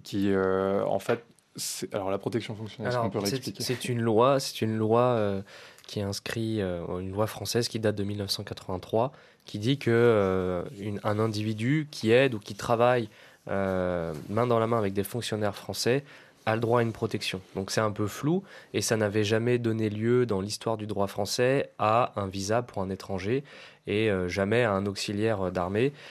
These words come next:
Speaker 2: Et, euh, donc en décembre deux mille dix-huit, euh, le Conseil d'État, euh, donc, euh, Caroline Decroix, euh, fait plaider au cabinet de, de François Sureau, euh, le, le cas d'un interprète afghan qui, euh, qui avait réchappé à deux tentatives d'assassinat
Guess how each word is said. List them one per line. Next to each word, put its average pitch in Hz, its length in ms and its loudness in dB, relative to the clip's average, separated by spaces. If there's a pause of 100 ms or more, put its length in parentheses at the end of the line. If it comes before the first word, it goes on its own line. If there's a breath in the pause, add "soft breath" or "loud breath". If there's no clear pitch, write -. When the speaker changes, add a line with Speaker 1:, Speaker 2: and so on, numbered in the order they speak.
(240 loud breath)
Speaker 2:
Et, 110 240 2
euh, 95 200 2
donc 98 220 -4
en 101 80 2
décembre 107 300 -2
deux 101 80 -4
mille 101 140 -4
dix-huit, 113 680 -4
euh, 95 300 0
le 98 160 -2
Conseil 110 440 -4
d'État, 104 560 0
euh, 92 100 -4
donc, 95 260 -4
euh, 90 160 -4
Caroline 104 340 -2
Decroix, 101 480 -2 (140)
euh, 92 120 -4 (320 loud breath)
fait - 220 0
plaider 110 600 0
au 98 100 -4
cabinet 104 440 -4
de, 92 320 -4
de 95 100 -6
François - 320 -6
Sureau, 101 420 -2 (400 loud breath)
euh, 87 300 -2
le, 85 160 -4
le 101 140 -2
cas 117 180 2
d'un 104 120 0
interprète 101 420 -4
afghan 101 340 -2
qui, 92 320 -8
euh, 85 340 -8
qui - 120 -8
avait 92 160 -4
réchappé 101 500 -2
à 98 60 0
deux 101 100 -2
tentatives 98 420 -4
d'assassinat 98 640 -4